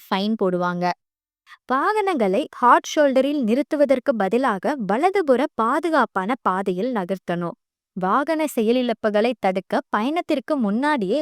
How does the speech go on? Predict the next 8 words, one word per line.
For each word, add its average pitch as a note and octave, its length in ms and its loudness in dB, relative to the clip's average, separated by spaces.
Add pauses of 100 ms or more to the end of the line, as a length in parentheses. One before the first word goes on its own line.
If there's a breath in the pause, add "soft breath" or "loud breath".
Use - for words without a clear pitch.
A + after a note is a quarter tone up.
(120)
வாகனத்தை A#3 600 0
சோதிக்கணும். F#3 680 -4 (520)
உண்மையான D#4+ 760 0
அவசர B3+ 460 0
நிலைகளில் F#3+ 680 0
அபாய C#4 480 0
விளக்குகளை G3 580 -2 (120)
பயன்படுத்தணும். F3+ 760 -4